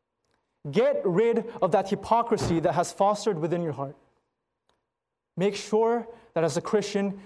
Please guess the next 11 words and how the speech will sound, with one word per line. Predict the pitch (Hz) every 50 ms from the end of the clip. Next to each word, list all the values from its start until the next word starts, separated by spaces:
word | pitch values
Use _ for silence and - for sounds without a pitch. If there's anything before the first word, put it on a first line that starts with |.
| - - _
your | 160 156
conversation | - - 190 214 208 202 196 - 196 190 185 208
is | 175 147
always | - 170 160 160 147 117
genuine | 120 156 180 190 190 175 156 147 139 131 110 - _ _ _ _ _ _ -
and | 156 147 143
never | 147 180 190 180 196 196 202 196 202 - - - _ _
in | 165 160 147
vain. | 131 143 135 127 117 104 - _ _ _ _ _ _ _ _ _ _ _ _ _ _ _ _ _ _ _ _ _
Just | - 220 233 233
as | 226 220 220 214 147 -